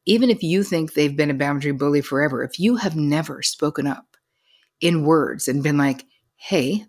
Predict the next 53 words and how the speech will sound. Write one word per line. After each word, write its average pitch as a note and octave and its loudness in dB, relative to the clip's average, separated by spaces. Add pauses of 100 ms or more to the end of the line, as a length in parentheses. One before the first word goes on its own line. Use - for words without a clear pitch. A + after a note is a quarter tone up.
that C3+ -8
doesn't C#3 -4
work D#3 -8
for C#3+ -6
me," C3+ -4 (760)
then E3+ 0
we D#3+ 0
still G#3 0
have F#3 -2
to E3 -8
call C#3+ -2
them B2+ -6
a D3 -8
boundary C3 -4
first C3 -6
timer, E3 -8 (480)
because D#3+ 0
you F#3+ 4
might G#3 0
be G#3 -6
shocked - -10 (1120)
when G3 4
you G3 4
say G#3 2
to G3 -4
your F3 -2
friend F#3 -4
who D#3+ -2
always A#3+ 0
manages G3+ -2
to D3+ -8
pick - -4
a G#3 -2
place G3 0
to - -4
eat F#3+ 2
that's - -8
close E3+ -2
to D#3 -4
her G3+ 0
house, D#3+ 0
which D3 -8
makes D3 -4
you G#3 0
drive D3 0
forty-five C3+ -2
minutes C#3 -4
or C3 0
wh-, D3 -2
whatever F3 2
the D#3+ 0
thing C3+ -2
is, - -8